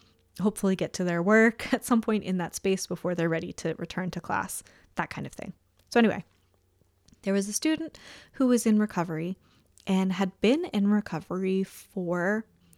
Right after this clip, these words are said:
um, a while. He, there was, like, maybe a couple weeks where every day he was in there for some reason. And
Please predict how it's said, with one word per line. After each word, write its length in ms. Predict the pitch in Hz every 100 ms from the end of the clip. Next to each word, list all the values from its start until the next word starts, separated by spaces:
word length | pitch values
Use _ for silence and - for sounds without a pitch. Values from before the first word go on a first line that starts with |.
| _ - -
um, 520 | 180 175 165 180 190 -
a 80 |
while. 420 | 220 214 330 226 -
He, 260 | 220 208 190
there 260 | 202 196
was, 140 | 190 202
like, 240 | 190 - - - -
maybe 220 | 233 277
a 60 | 262
couple 300 | 240 226 190
weeks 420 | 180 - - -
where 160 | 156 -
every 220 | 190 196 196
day 200 | 180 160
he 200 | 170 170
was 180 | 170
in 140 | - 156
there 180 | 147 151
for 140 | 175
some 280 | - 175 160
reason. 480 | - - - 202 - _ - - - -
And 520 | 208 208 208 196 196